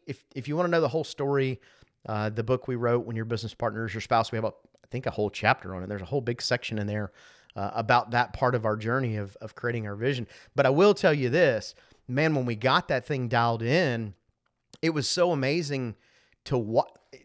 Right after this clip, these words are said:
literally you could step back and just watch the way it worked. And it was, it was really cool.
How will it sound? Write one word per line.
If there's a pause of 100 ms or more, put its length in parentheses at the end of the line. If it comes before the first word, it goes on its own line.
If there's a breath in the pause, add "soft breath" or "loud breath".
(120)
literally
you
could
step
back
and
just
watch (220)
the
way
it
worked.
And
it
was,
it
was
really
cool.